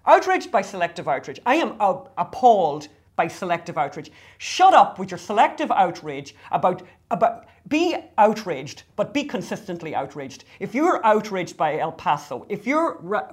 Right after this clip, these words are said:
outraged by Ohio, get outraged by Chicago. And if you're not, and if we don't hear you talking about Chicago,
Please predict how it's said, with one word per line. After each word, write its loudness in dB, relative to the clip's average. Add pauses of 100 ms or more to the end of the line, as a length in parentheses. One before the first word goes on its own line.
outraged -2
by -2
Ohio, -4 (520)
get 6
outraged 2
by 0
Chicago. -4 (280)
And 0
if -2
you're 2
not, 0 (420)
and -2
if -4
we 0
don't 0
hear -4
you -2
talking -2
about -2
Chicago, -2